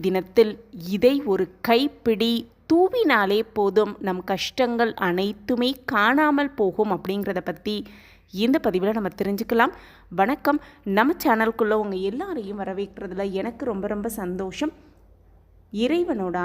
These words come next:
ஆசிர்வாதம் எல்லாருக்கும் கிடைக்கட்டும். விநாயகர் சதுர்த்தி ஆவணி மாதத்தில் வரும் சதுர்த்தி திதி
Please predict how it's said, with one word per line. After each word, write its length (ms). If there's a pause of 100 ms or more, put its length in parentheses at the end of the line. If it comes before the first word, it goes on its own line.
ஆசிர்வாதம் 640 (260)
எல்லாருக்கும் 680
கிடைக்கட்டும். 560 (600)
விநாயகர் 720
சதுர்த்தி 480 (560)
ஆவணி 420
மாதத்தில் 560
வரும் 320
சதுர்த்தி 560 (160)
திதி 260